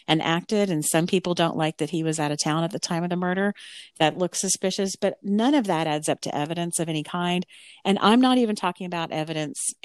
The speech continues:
from a courtroom, like, that would rise to the legal definition of evidence. I'm talking about evidence that's something that we can talk about in discussion groups. There's, there's just nothing there, just some coincidences and things that we may not like, but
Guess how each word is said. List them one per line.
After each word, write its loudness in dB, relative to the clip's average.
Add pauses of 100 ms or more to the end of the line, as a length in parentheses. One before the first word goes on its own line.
from -2
a -2
courtroom, -6
like, -8 (180)
that 4
would 2
rise 4
to -6
the -2
legal 0
definition -4
of 0
evidence. -2
I'm 4
talking 2
about 4 (500)
evidence 0
that's -4 (320)
something 0
that -4
we -2
can -8
talk -8
about -6
in -6
discussion -6
groups. -10
There's, -4
there's -2
just -6
nothing -8
there, -4
just -4
some 0
coincidences -4
and -4
things -2
that -6
we -4
may -4
not -2
like, 0
but 0